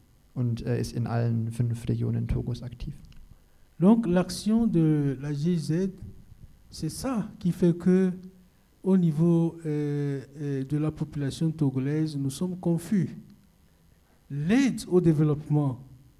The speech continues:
Speaker 2: de l'Allemagne, l'aide au développement de l'Union européenne,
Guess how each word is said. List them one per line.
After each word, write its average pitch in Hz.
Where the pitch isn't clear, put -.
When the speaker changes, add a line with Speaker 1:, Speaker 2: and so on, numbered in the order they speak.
Speaker 2:
de 139
l'Allemagne, 135
l'aide 196
au 196
développement 165
de 147
l'Union 160
européenne, 143